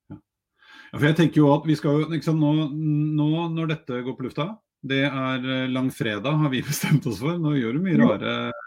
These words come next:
Speaker 1: sånn håndbevegelser. Vi ser hverandre på kamera, det gjør jo ikke dere andre. Men, ehm, og dette er vel kanskje den merkeligste og skumleste påsken mange har hatt. Vi sitter i karantene, det er ikke lov å dra på hytter,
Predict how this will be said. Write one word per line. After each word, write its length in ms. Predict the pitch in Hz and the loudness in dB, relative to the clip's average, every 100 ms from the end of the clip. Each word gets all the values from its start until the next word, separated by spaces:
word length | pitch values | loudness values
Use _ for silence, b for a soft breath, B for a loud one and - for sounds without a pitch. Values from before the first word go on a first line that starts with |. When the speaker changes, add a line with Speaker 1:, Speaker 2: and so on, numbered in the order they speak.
| 117 113 | -10 -2
Speaker 1:
sånn 160 | 123 | -2
håndbevegelser. 640 | 120 98 90 92 82 170 147 | 0 -2 -2 -4 -2 0 2
Vi 120 | 139 | 0
ser 280 | - 110 98 | 0 -2 0
hverandre 360 | 107 107 117 | -2 -2 -4
på 120 | 151 | -8
kamera, 380 | - 104 110 147 | -4 -4 0 0
det 160 | 135 131 | 0 -2
gjør 160 | 123 110 | -2 -4
jo 20 | |
ikke 140 | - 123 | -4 -6
dere 100 | 107 | -4
andre. 240 | 101 143 B B B B B | -2 -4 B B B B B
Men, 320 | 147 170 180 - 160 | 6 6 4 0 4
ehm, 460 | 151 151 147 143 - _ - _ _ _ _ _ _ _ _ - | 6 8 8 6 2 _ -20 _ _ _ _ _ _ _ _ -2
og 100 | 175 | 2
dette 240 | 165 - 156 | 2 2 0
er 160 | 147 139 | 0 0
vel 80 | 151 | 2
kanskje 300 | 151 120 123 | 0 0 0
den 340 | 139 143 - - | 2 2 0 -2
merkeligste 800 | 151 147 107 - 104 95 - 127 139 147 | 2 2 0 -6 -8 -8 -10 -4 -2 -2
og 140 | 143 135 | -2 -2
skumleste 640 | - 143 104 98 - 123 | 0 0 0 -4 -6 -8
påsken 380 | 117 113 - 120 123 | -6 -8 -6 -4 -2
mange 160 | 113 95 | -2 -2
har 140 | 95 135 | 0 -2
hatt. 240 | - - - _ | -4 -16 -20 _
Vi 360 | 123 123 120 113 | -6 -4 -4 -6
sitter 400 | - 117 113 113 | -4 -2 0 -2
i 40 | |
karantene, 600 | - 117 113 113 - 104 113 | -2 -2 -2 -4 -4 -4 -2
det 80 | 113 | -2
er 80 | 107 | -2
ikke 100 | 120 | -2
lov 220 | 104 107 | -2 -2
å 20 | |
dra 120 | 104 - | -2 -4
på 100 | 104 | 0
hytter, 480 | 113 _ 101 104 | 0 _ 0 0